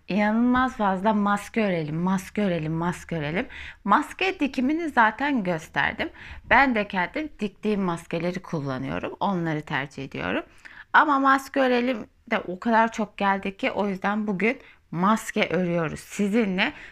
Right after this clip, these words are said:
Tığ işi bir maske yaptık bugün. Tığ işini daha çok bilen kişi var çünkü. Eğer şiş örgüsüyle de maske isteriz derseniz, e,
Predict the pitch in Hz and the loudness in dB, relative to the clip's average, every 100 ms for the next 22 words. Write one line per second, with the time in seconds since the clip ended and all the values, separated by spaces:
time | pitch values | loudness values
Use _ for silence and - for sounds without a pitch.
0 | _ - 381 349 - 240 170 170 160 156 | _ 2 6 6 4 0 0 0 0 0
1 | 156 - 170 151 156 - 147 - 147 143 | -2 -4 -2 0 -2 -6 -12 -6 -6 -2
2 | 220 247 254 214 - 208 208 196 202 - | -4 0 0 0 0 -2 2 2 2 -2
3 | 165 - 147 151 143 - - 143 139 - | -6 -4 -2 -2 -2 -8 -6 -4 -4 -6
4 | - 151 156 311 330 - - - - 247 | -10 -8 -4 -6 -6 -16 -16 -6 0 4
5 | 277 269 415 - - _ - 370 359 330 | 6 4 2 -12 -20 _ -6 -4 2 2
6 | 240 202 - 185 165 156 147 147 - 156 | 2 -2 -4 -2 -2 -2 -2 -4 -6 -8
7 | 160 - 165 165 170 262 214 - 175 226 | -8 -6 -6 -6 4 4 4 0 -2 -2
8 | 330 - - - - _ - 160 180 175 | -4 -8 -20 -20 -20 _ -6 -2 0 0
9 | 180 | -2